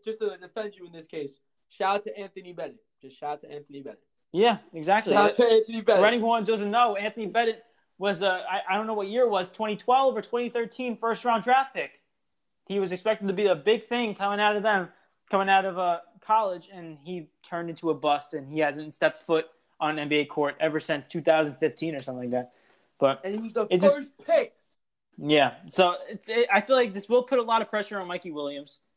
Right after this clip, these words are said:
Speaker 2: Either he's gonna live up to the pressure and he's actually gonna perform like he's expected to, or it's just gonna go downhill from here. I don't know. I think it's, I think it's a little excessive for, for, uh,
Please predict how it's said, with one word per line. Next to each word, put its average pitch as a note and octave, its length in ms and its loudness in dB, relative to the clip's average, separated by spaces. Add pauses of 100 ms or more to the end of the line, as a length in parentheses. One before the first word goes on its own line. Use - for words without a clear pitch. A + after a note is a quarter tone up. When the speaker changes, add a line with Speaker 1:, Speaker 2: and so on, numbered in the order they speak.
(320)
Speaker 2:
Either F3+ 220 2
he's F3+ 100 0
gonna E3+ 160 0
live F#3+ 120 2
up G#3+ 120 -2
to G#3+ 60 -4
the G3 80 4
pressure G3+ 460 0
and E3 100 -10
he's D3+ 120 -4
actually E3+ 260 0
gonna D#3+ 100 -4
perform D#3+ 460 -2
like C#3 200 -4 (440)
he's D3 100 -6
expected E3+ 400 -2
to, A3 220 -2 (420)
or E3 240 4
it's E3 120 -4
just F3 280 -12
gonna D3+ 380 -2 (600)
go E3 160 -2
downhill D3 480 -4
from C3+ 160 -12
here. B2+ 280 -6 (320)
I D#3 80 -2
don't D#3 80 2
know. C#3+ 80 0
I C#3 80 2
think E3 180 -4
it's, - 240 -14 (380)
I F3 80 -4
think F#3 220 2
it's F3 100 -6
a E3+ 60 -2
little D#3+ 200 4
excessive C#3+ 480 0
for, B2+ 240 0 (480)
for, C3+ 400 4
uh, B2 80 0